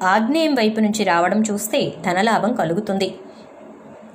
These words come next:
కాకి గట్టిగా అరుస్తూ రెక్కలతో కొట్టుకుంటూ ఉంటే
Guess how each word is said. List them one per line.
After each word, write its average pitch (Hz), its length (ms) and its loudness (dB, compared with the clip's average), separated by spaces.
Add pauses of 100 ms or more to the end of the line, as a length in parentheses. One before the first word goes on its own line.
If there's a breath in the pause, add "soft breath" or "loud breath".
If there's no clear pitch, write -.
(160)
కాకి 285 380 0
గట్టిగా 220 340 0
అరుస్తూ 202 640 -2
రెక్కలతో 247 520 0
కొట్టుకుంటూ 277 680 0
ఉంటే 175 400 -2